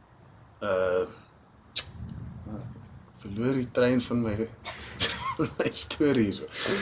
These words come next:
Eh, o ja, toe die ene het dood gegaan, binne soos twee dae. En die ander ene het begin, eh,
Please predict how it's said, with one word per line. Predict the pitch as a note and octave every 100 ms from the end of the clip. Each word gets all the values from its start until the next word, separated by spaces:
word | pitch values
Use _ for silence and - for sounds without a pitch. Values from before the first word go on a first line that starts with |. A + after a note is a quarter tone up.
| - - - -
Eh, | - C#3 D3 D3+ D3 D3+ D3 -
o | F#3+
ja, | F3+ B2+ - - - -
toe | G3
die | F#3+ A3+
ene | A#3+ F3+ D3+ A3+ - - - - - -
het | - C#3
dood | C3 C#3 D3
gegaan, | C#3 - F#2 - - - - - - - - - - - - - -
binne | C3 D3 C#3+
soos | C#3+ C3+ - - -
twee | - D3+ C#3
dae. | A2+ G2+ D2 - - - - - - - - - -
En | B2+
die | C3
ander | - F#3 E3+
ene | B2 A#2 C#3+ E3 - - - - -
het | A2+
begin, | C#3+ - D3 C3+ C3 - - -
eh, | A2+ A2 G#2+